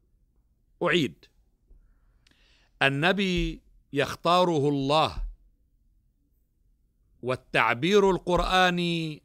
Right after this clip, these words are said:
على لطافته مقدس، يقول: "ربك يخلق ما يشاء ويختار".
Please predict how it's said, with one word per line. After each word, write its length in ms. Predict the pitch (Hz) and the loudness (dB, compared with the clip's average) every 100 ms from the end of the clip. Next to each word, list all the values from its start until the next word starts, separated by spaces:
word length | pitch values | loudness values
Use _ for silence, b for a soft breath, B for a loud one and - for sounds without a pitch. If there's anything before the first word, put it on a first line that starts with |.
| - | -4
على 340 | 117 170 190 | 2 4 8
لطافته 1080 | 190 170 165 170 160 - 165 170 143 143 135 | 6 6 2 4 2 2 -2 0 -2 -2 -2
مقدس، 960 | 143 143 175 143 107 98 - - - - - | -4 0 0 0 -4 -8 -8 -10 -14 -20 -6
يقول: 680 | 131 - 175 170 170 165 - b b b | -6 -2 0 2 2 -2 -8 b b b
"ربك 840 | 170 214 151 131 151 - - - _ _ _ _ | 4 4 4 -2 -2 -2 -8 -14 _ _ _ _
يخلق 640 | 233 226 - 175 165 - | 0 0 0 -4 -4 -4
ما 420 | 151 151 190 240 233 | -6 -4 2 6 6
يشاء 640 | 214 190 226 233 262 285 214 | 6 2 0 0 -2 -6 2
ويختار". 1160 | 202 185 120 - 196 196 190 196 196 196 - | 4 6 2 -2 2 4 4 4 2 0 -6